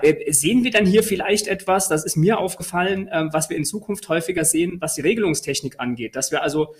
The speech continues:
eine Verordnung haben, ähm, die viele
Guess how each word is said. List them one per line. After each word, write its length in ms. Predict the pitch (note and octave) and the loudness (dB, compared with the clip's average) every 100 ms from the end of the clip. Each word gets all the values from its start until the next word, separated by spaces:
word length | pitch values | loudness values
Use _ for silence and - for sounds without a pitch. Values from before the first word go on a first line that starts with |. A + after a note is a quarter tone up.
| - | -18
eine 120 | - C#3 | -6 -6
Verordnung 520 | D3 E3+ A3+ A3+ G3 | -2 -4 -4 -4 -4
haben, 380 | F#3 G3 A3 - - - - | -4 -4 -4 -8 -18 -8 -2
ähm, 320 | D#3 E3 D#3+ D3 | 2 2 0 -2
die 140 | D#3 | -4
viele 640 | - - G3 A#3 B3+ C4 | -4 -4 -2 0 0 -2